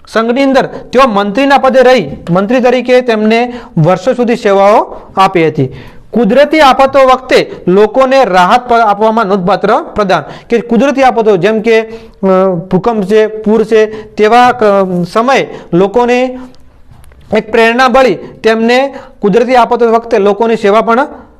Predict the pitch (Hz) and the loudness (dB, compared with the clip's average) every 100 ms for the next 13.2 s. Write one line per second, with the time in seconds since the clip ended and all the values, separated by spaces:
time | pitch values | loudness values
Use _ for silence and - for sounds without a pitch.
0 | - 170 208 214 220 196 196 180 151 139 | -4 0 0 0 0 0 0 0 0 -4
1 | 143 - - 226 277 262 254 262 277 175 | -8 -20 -2 -2 0 0 2 2 0 0
2 | 170 233 247 220 220 208 208 208 233 392 | 0 0 0 0 0 0 0 0 -2 -4
3 | - - 202 196 190 185 156 - - - | -8 -2 -2 0 -2 -2 -4 -8 -20 -6
4 | 254 269 - - - - - 226 269 269 | -4 -4 -8 -20 -20 -20 -6 -4 -2 -2
5 | 262 262 180 - - - _ - 214 262 | 2 2 2 -4 -18 -20 _ -6 -2 0
6 | 262 196 277 285 262 233 151 - - 254 | 2 2 2 0 0 -2 -2 -8 -4 -2
7 | 180 233 269 254 269 - 226 - 262 269 | 2 2 2 2 -2 -2 -6 -4 -2 0
8 | 254 247 254 226 220 254 247 262 277 247 | 0 0 0 0 -2 0 0 0 0 0
9 | 196 - - 247 - - 233 240 277 285 | -2 -6 -4 -2 -2 -4 -4 -2 0 2
10 | 254 240 - 151 - - - 254 277 285 | 2 0 -2 -4 -6 -12 -2 0 2 0
11 | 185 - - - 226 226 247 262 277 - | -2 -4 -16 -6 -2 0 2 0 -2 -6
12 | - - 208 254 262 254 254 - - 185 | -10 -4 0 0 0 0 -2 -6 -4 0
13 | 175 | 0